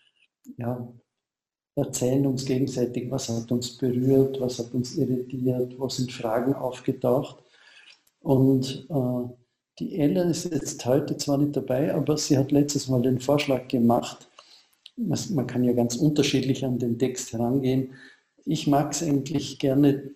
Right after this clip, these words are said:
das ganze Kapitel zuerst einmal zu lesen, dass ich ein Gefühl hab vom Ganzen und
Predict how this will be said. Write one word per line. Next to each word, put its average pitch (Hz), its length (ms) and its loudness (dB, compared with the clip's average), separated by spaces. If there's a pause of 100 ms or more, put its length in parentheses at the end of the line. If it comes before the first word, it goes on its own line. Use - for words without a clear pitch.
das 123 200 2
ganze 123 280 2
Kapitel - 420 -2
zuerst - 320 -2
einmal 123 200 -2
zu 127 140 -4
lesen, 123 460 -2
dass 135 180 -6
ich 135 60 -2
ein - 80 -14
Gefühl 147 420 0
hab 120 200 -4
vom 117 180 -8
Ganzen 143 540 -2
und - 360 -6